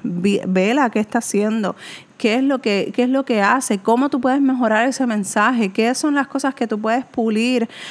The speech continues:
para poder llegar a esas otras personas que esa persona a la que tú admiras no está llegando? Que esa audiencia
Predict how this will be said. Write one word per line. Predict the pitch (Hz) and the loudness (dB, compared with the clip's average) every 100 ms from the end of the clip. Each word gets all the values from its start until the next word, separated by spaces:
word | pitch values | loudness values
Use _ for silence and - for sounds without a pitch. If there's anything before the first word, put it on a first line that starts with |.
| - - | -12 -2
para | 233 226 | 0 2
poder | 220 202 214 240 240 | 0 2 2 2 0
llegar | 220 208 208 262 262 | -2 0 2 2 2
a | - | 0
esas | 208 233 240 | 0 0 0
otras | 254 254 | 0 -4
personas | - 262 269 285 - | -2 -2 0 -2 -2
que | 226 - | -4 -2
esa | 208 202 254 | -2 0 0
persona | 262 285 277 277 | -2 -2 0 2
a | |
la | 269 | 0
que | 269 240 | 0 -2
tú | 240 247 | 0 0
admiras | 262 254 285 233 190 190 | 0 0 2 2 0 0
no | 190 | -4
está | 170 - 214 | -4 -2 0
llegando? | 185 175 156 156 170 | 2 2 2 0 -2
Que | - | 0
esa | 226 - | 0 2
audiencia | 240 220 202 175 175 - 180 | 2 2 2 0 -2 -6 -8